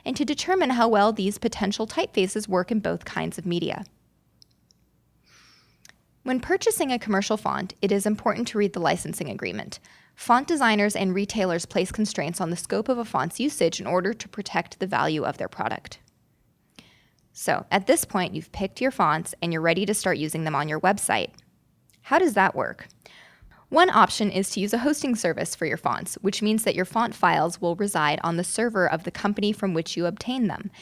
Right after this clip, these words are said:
and your website will load those files. For commercial fonts, hosting is a subscription-based service. The advantages of this are, number one, implementing the fonts on your website is as easy as adding a single line of code.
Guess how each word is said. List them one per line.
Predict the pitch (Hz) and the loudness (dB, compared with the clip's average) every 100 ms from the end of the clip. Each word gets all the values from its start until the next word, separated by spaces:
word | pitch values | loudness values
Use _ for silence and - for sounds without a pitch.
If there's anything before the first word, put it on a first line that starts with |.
| - - _ | -20 -20 _
and | 233 | 2
your | 247 | 4
website | 240 208 - 196 | 4 4 4 2
will | 185 | 2
load | 170 165 | 0 0
those | 151 160 | -2 -4
files. | - 120 - - - - _ _ _ _ _ _ | -6 -6 -6 -10 -14 -20 _ _ _ _ _ _
For | - 208 | -4 -4
commercial | 208 247 392 - | -2 0 0 2
fonts, | 294 170 160 180 - - _ _ | 2 2 0 -4 -12 -18 _ _
hosting | - 226 - 302 | -2 0 0 -2
is | 285 | 2
a | 269 | 2
subscription-based | - 240 - 185 - 190 151 - | 2 -2 -2 -2 0 -2 -2 -4
service. | 175 160 - - - - _ _ _ _ _ | -4 -4 -4 -6 -8 -12 _ _ _ _ _
The | 196 | 0
advantages | 190 220 262 311 311 294 | 2 2 2 0 0 2
of | 247 | 0
this | 202 220 - | 0 -2 -2
are, | 156 - 240 - _ _ - | -2 -2 -4 -10 _ _ -8
number | 170 190 | -2 4
one, | 247 196 - - - - _ | 4 2 -2 -12 -20 -20 _
implementing | 214 226 269 269 302 | 2 4 2 2 0
the | 285 | 0
fonts | - 185 180 | 2 2 2
on | 196 | 0
your | 180 | 2
website | 156 - - - | 0 0 -6 -4
is | 175 | -2
as | 170 - | -2 -2
easy | 180 185 202 | -2 0 0
as | 185 | 2
adding | 156 160 165 | 2 2 -2
a | |
single | 160 - 170 175 | -4 -4 -2 -2
line | - | -2
of | - - | -6 -4
code. | 202 - - | -4 -4 -6